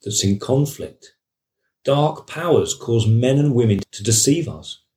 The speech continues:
and to persecute us. Satan's whores cause many to crash rudderless into their conceits. Not only does the Bible equip us for life, it equips us for battle.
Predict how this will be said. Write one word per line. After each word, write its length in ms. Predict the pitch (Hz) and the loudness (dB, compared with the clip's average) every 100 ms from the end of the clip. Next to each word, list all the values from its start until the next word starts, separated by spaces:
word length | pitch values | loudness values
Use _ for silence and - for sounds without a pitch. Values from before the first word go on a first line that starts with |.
| _ - | _ -10
and 160 | 117 | -6
to 60 | - | -6
persecute 640 | - 170 202 - - - - | -2 0 2 -2 -8 -10 -10
us. 280 | - - _ _ _ _ _ _ _ _ | -20 -20 _ _ _ _ _ _ _ _
Satan's 600 | - 165 151 147 143 - | -8 -4 -2 0 -2 0
whores 520 | 151 165 113 95 - | 0 4 4 2 -2
cause 240 | - 127 107 | 0 2 4
many 640 | 113 135 160 123 80 - _ | 2 2 2 0 -2 -10 _
to 100 | - | -16
crash 300 | 110 139 107 | -8 -4 -2
rudderless 640 | 107 120 160 151 87 - 95 | 2 2 2 0 -2 -4 -8
into 180 | 92 104 | -8 -4
their 160 | 104 | -6
conceits. 800 | - 110 - 101 147 - - - _ _ _ _ _ _ _ _ _ 156 | -2 -4 -2 -4 -10 -16 -20 -20 _ _ _ _ _ _ _ _ _ -4
Not 160 | 165 | 2
only 160 | 185 247 | 2 2
does 180 | 214 - | -2 -4
the 60 | |
Bible 440 | 113 139 117 113 110 | 0 0 2 0 -2
equip 280 | - 147 | -2 0
us 180 | 107 - | 0 -2
for 80 | - | 0
life, 520 | 101 78 - - _ _ _ _ _ _ _ _ _ _ _ | -2 -2 -4 -10 _ _ _ _ _ _ _ _ _ _ _
it 200 | 147 - | -6 -4
equips 500 | 143 - 214 - - | -6 0 0 0 -4
us 380 | 87 - - _ | -4 -4 -6 _
for 160 | - 110 | -4 -4
battle. 680 | - - 151 - 78 - | -4 -6 -6 -8 -10 -12